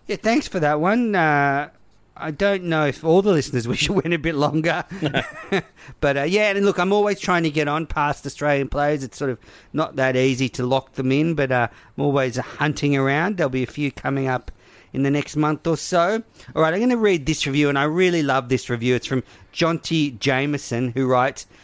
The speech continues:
"Me and my son always drive home after cricket training listening to your podcast, then discuss it over dinner. Keep up the good work." And th-, that's a great message. I'm so glad that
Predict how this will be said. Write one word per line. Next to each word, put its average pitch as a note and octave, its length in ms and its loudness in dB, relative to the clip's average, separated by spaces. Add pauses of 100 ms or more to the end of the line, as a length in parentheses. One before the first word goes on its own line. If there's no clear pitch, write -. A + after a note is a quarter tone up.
(220)
"Me F3 340 2
and G3+ 200 0
my E3 200 2
son C3 420 0
always E3 520 2
drive D3+ 460 2
home C3+ 360 0
after B2 300 -4
cricket D3+ 380 -6
training A#2+ 360 -4 (300)
listening D3+ 500 2
to - 140 -2
your B2+ 140 4
podcast, B2 720 -2 (280)
then C3 160 0
discuss C3 520 -2
it C3+ 120 -2
over A#2+ 300 0
dinner. A2 400 -2 (320)
Keep D3+ 260 0
up A#2 160 -2
the B2 80 -4
good A#2+ 180 -2
work." G#2 380 -2
And A#2+ 220 -8
th-, D3+ 120 -4
that's E3+ 200 -2
a E3 40 -2
great C3 280 -2
message. B2 260 -2
I'm B2+ 140 -2
so D3+ 200 0
glad A#2+ 380 -4
that G#2+ 160 -6